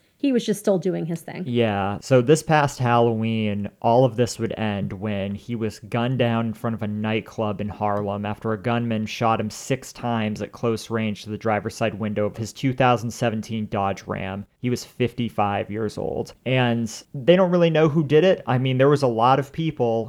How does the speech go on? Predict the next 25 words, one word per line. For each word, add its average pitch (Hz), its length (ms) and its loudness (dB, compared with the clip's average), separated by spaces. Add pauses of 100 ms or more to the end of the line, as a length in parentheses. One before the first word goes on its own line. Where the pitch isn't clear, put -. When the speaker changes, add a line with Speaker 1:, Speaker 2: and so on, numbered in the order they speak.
(100)
Speaker 2:
who 113 480 0
wanted 113 400 -4
him 117 220 -6
dead. 110 460 0 (100)
And 113 400 -2
this 123 160 -4
was 127 120 -8
kind 127 240 0
of 101 120 -6
the 123 80 -2
crazy 120 500 2
thing 110 440 -2
that 104 460 -4 (100)
he 117 420 -8
kept - 380 -4
such 120 260 -6
an 113 80 -6
open 117 320 -2
profile 110 880 0
when 110 580 -4
there's 107 180 -4
still 147 320 0
going 120 300 -2
to 113 140 -8
be 101 480 -4